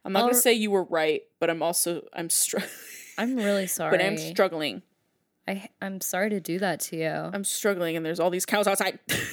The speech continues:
Speaker 2: You are now obsessed more even than me. Like, you can't even get it right, and you love it.
Speaker 1: That is literally the funny. Everyone needs to go watch that cursed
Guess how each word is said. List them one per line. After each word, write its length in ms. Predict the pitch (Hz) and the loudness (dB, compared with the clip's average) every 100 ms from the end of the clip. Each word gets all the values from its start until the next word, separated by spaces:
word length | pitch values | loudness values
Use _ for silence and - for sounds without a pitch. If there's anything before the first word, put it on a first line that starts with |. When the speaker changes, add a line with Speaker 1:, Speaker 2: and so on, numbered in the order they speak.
| - - - 233 | -12 -18 -14 -4
Speaker 2:
You 340 | 220 208 269 | 0 2 4
are 160 | 320 226 | 4 4
now 320 | 202 190 185 | 2 2 0
obsessed 600 | 180 - 185 175 - - | 0 0 2 0 -2 -6
more 300 | 190 190 185 | -2 0 2
even 360 | 175 190 190 185 | 0 0 0 0
than 180 | 180 | 0
me. 560 | 190 302 202 123 104 226 | 2 2 2 0 -4 -6
Like, 180 | - 208 | -2 -2
you 100 | 214 | -2
can't 200 | - 262 | 2 2
even 160 | 247 214 | 4 2
get 180 | 214 | 0
it 120 | 277 208 | 0 0
right, 160 | 170 | 0
and 60 | 156 | 0
you 60 | 165 | -2
love 240 | 165 208 | -2 -2
it. 320 | 190 104 - - _ _ | -2 -4 -8 -16 _ _
Speaker 1:
That 240 | 196 208 - | -6 -6 -4
is 240 | 233 220 - | -4 -4 -8
literally 580 | 208 196 220 214 220 226 | -10 -4 -4 -4 -6 -8
the 160 | - 220 | -4 -4
funny. 380 | - 208 190 | -2 -2 0
Everyone 320 | - 220 269 233 | 2 2 0 0
needs 240 | 202 - | -2 -6
to 100 | 180 | -2
go 240 | 165 151 | 0 0
watch 300 | 151 143 139 | 0 -2 -2
that 240 | - 151 - _ _ _ _ _ _ _ _ _ | -2 -2 -4 _ _ _ _ _ _ _ _ _
cursed 680 | - - 208 180 190 - - | -10 0 2 4 2 2 0